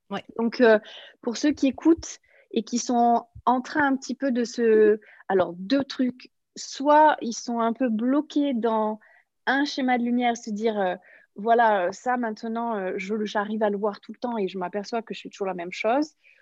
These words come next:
Speaker 1: Mm.
Speaker 2: Ou dans l'autre, en se disant, « Là, je, je, je pense que je commence à tenir quelque chose, mais je me retrouve pas dans le truc. » Donc, sans,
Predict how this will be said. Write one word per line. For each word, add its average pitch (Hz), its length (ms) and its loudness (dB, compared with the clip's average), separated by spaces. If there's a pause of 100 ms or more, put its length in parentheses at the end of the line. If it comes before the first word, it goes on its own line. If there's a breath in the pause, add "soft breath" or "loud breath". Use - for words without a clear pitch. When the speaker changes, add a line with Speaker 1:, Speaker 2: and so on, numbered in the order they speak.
(300 soft breath)
Speaker 1:
Mm. 185 120 -6
Speaker 2:
Ou 294 120 8
dans 262 180 6
l'autre, 269 400 4
en 240 80 -2
se 233 140 -4
disant, « 233 580 -4 (180)
Là, 240 360 4
je, 226 320 2
je, 202 320 -6
je 202 160 -10 (300)
pense 330 340 -2
que 233 160 -4
je 208 100 -2
commence 247 400 -4
à 214 100 -2
tenir 262 400 -2
quelque 220 300 -2
chose, 247 380 2 (1000 loud breath)
mais 226 240 2
je 214 120 0
me 208 120 4
retrouve 254 460 0
pas 262 180 4
dans 220 140 2
le 196 40 0
truc. » 269 320 0
Donc, 233 140 2
sans, 226 180 -4